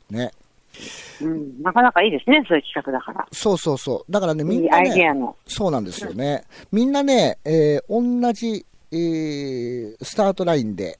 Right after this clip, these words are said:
Speaker 1: こうやってね、投票ができるっていうのはいいですね、本当にね。
Speaker 2: はい、いいと思います。
Speaker 1: そうなんです。だからね、もうほんと、お、ガネット知らない方も大丈夫ですよ。もう北、北海道、南は九州、沖縄の方々までね、投票していただけるというような形になっておりま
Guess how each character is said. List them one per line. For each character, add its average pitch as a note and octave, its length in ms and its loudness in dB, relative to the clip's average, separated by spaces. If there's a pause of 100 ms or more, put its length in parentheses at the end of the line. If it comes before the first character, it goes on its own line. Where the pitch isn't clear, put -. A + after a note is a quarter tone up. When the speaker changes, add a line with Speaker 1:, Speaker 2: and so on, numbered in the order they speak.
Speaker 1:
こ B2+ 120 0
う - 20 4
や A2+ 60 4
っ - 40 -2
て D#3 120 -4
ね、 F#3+ 140 2
投 D#3 220 0
票 C#3 140 0
が C3 80 2
で B2 140 -6
き A#2+ 80 -6
る G#2 80 -4
っ - 20 -18
て - 140 -14
い - 0 -
う - 20 -12
の F2 60 -6
は F#2 40 -6
い G#2+ 100 -6
い F#2+ 40 -8
で D#2+ 80 -16
す - 140 -12
ね、 G3+ 120 4
本 D3+ 220 2
当 G2+ 80 -8
に G2 120 -4
ね。 E3+ 340 2
Speaker 2:
は E3+ 320 -8
い、 D3+ 100 -6
い D3+ 60 0
い - 20 -14
と D#3 120 -2
思 D3+ 160 0
い - 20 -2
ま E3 260 2 (160)
す。 - 60 -10
Speaker 1:
そ F3+ 100 2
う C#3+ 40 0
な A#2 80 0
ん - 20 -2
で G2+ 80 -8
す。 - 100 -12
だ F#3+ 80 0
か F#3 80 0
ら D#3 80 2
ね、 E3 260 2
も C#3 260 2
う - 20 0
ほ G#3 200 -2
ん A#3+ 140 2 (320)
と、 G#3+ 300 6
お、 D3+ 260 4
ガ F3+ 160 2
ネ F3 60 2
ッ - 20 -2
ト C#3 140 -6
知 - 80 -8
ら D3+ 80 2
な D3 100 0
い C#3 40 -2
方 C#3 200 -4
も B2 80 -2
大 B2 160 0
丈 A#2 80 -4
夫 F2+ 60 -8
で F#2 80 -10
す - 120 -6
よ。 G3 80 0
も F#3+ 120 -2
う D#3+ 40 0
北、 D3 280 2
北 C#3+ 160 2 (100)
海 E3+ 220 2
道、 A#2 160 0
南 F#3 320 2
は G3 80 4
九 G#3 180 0
州、 C3 200 0
沖 D#3 180 0
縄 A#3 120 6
の A3 100 6
方 G#3 180 6
々 C3+ 200 2
ま F#2 120 -2
で - 180 -10 (140)
ね、 D#3 200 4 (480)
投 C#3 200 2
票 A2+ 180 0
し - 100 -6
て B2+ 140 -4
い A2+ 60 -4
た D3+ 80 -2
だ D#3 100 2
け G3+ 100 -2
る G#3+ 140 2
と - 140 -6
い G#2+ 120 -2
う G2+ 80 -4
よ G#2 100 -2
う - 20 -6
な F#2 80 -6
形 G2+ 300 -8
に G#2+ 40 -6
な A2 80 0
っ - 60 -6
て - 80 -8
お - 20 -6
り - 80 -16
ま - 80 -20